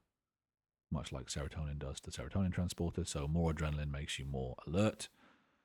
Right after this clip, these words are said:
Um, amphetamine turns the noradrenaline transporter inside out, so that rather than sucking noradrenaline out of the synapse, it blows noradrenaline into the synapse.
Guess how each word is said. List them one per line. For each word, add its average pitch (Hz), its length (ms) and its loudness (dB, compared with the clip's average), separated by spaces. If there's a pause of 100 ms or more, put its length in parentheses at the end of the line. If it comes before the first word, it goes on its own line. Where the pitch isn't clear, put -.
(280)
Um, 80 280 4
amphetamine 113 600 8
turns 98 460 10
the 85 480 4
noradrenaline 82 640 6
transporter 78 540 -2
inside 76 380 -4
out, - 300 -6 (760)
so 82 160 0
that 80 100 0
rather 87 300 4
than 80 180 0
sucking 85 460 4
noradrenaline 80 560 4
out 107 220 6
of 90 100 2
the 90 80 2
synapse, 87 480 2
it 73 180 -4
blows 80 560 2 (100)
noradrenaline 73 580 -4
into 80 240 0
the 67 100 -6
synapse. 65 440 -8